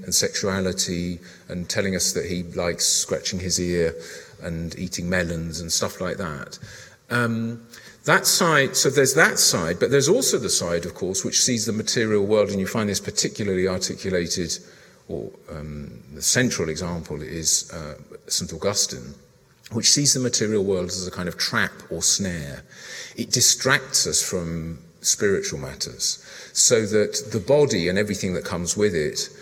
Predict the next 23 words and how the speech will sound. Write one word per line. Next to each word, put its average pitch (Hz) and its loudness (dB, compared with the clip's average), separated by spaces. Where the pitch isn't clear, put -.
its - -2
needs, 87 0
its - -4
needs 78 -6
for - -8
food 82 -6
and 78 -6
shelter 80 -4
and 71 -10
drink 82 -4
and, 69 -10
uh, 57 -18
sexual - -2
satisfaction 82 -6
and 76 -4
other 87 0
forms 82 -2
of, 80 -8
of 78 -10
pleasure, 82 -2
It's 135 4
a 123 2
trap, 92 0